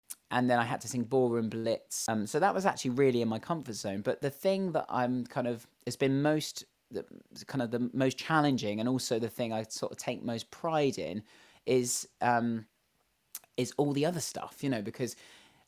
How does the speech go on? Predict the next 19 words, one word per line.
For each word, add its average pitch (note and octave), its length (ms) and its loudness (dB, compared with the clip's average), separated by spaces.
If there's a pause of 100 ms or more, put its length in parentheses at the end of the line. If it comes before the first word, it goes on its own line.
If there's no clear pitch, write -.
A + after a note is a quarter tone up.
(480)
to D#3+ 100 -6
be D3+ 80 -2
honest, E3+ 340 0
for B2 80 -4
the C3+ 80 2
last D3+ 340 -2
five, C3+ 340 -4
six - 340 -8
years, A#2+ 240 0
I've A2+ 140 -4
very C#3 400 2
much C3 340 0
been A2+ 180 -2
typecast G#2+ 880 -4
in A#2 200 -2
this A2 380 -6 (140)
rock A2+ 240 -4
and A2 120 -4
roll G2+ 400 -2